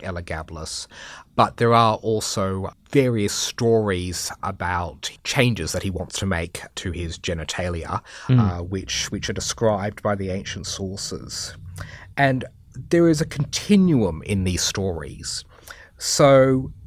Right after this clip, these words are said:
Speaker 1: some of the stories are very similar to those told about other young emperors, such as Nero and Caligula. So, for example,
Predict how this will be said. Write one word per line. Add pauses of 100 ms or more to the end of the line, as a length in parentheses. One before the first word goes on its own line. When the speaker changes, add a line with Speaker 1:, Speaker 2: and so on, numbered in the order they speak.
(160)
Speaker 1:
some
of
the
stories
are
very
similar
to
those
told
about
other
young
emperors,
such
as
Nero
and
Caligula. (640)
So,
for
example,